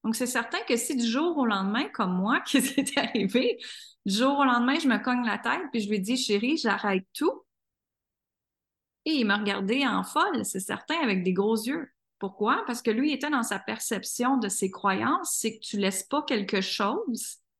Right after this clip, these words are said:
un travail, avant d'avoir X montant d'argent dans ton compte de banque, parce que lui, c'est sa sécurité financière qui parle. Donc, il remet ses propres croyances face à l'argent.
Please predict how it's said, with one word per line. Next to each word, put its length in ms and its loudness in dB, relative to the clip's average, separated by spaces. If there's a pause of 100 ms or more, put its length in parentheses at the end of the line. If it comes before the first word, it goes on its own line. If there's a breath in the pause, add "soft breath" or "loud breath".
(360)
un 120 0
travail, 640 0
avant 300 4
d'avoir 720 2
X 380 -2
montant 420 2
d'argent 420 2
dans 140 0
ton 180 -4
compte 280 2
de 100 0
banque, 300 0 (100)
parce 160 -6
que 120 2
lui, 260 4
c'est 140 -4
sa 180 -2
sécurité 600 -4
financière 640 -4
qui 160 -8
parle. 400 0 (1800)
Donc, 260 2
il 140 2
remet 440 2
ses 240 -2
propres 400 -2
croyances 720 0
face 200 -4
à 80 -2
l'argent. 420 -2